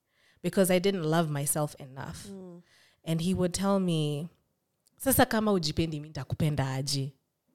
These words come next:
Speaker 1: Like, you will not understand how much I love you because you don't love you. So you need to figure that out. And I was like, "I, I don't know how to love me.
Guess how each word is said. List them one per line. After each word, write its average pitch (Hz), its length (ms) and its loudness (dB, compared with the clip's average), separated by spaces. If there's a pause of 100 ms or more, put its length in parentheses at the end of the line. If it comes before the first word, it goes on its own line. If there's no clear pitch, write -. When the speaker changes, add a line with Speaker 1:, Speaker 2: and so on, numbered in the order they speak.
(100)
Speaker 1:
Like, 180 340 4
you 208 140 8
will 220 240 6
not 240 320 2
understand 175 500 2
how 170 140 2
much 165 240 0
I 147 40 0
love 151 260 -2
you 151 120 -4
because 156 500 0
you 180 220 -2
don't 175 200 0
love 160 220 0
you. 147 420 0 (400)
So - 140 0
you 202 140 8
need 202 200 4
to 175 80 4
figure 170 280 0
that 147 320 -4
out. - 520 0 (680)
And 190 200 2
I 185 80 6
was 190 180 4
like, 170 460 0 (540)
"I, 214 160 -2 (360)
I 233 120 2
don't 262 260 2
know 240 240 8
how 214 220 4
to 202 120 0
love 180 280 2
me. 165 360 0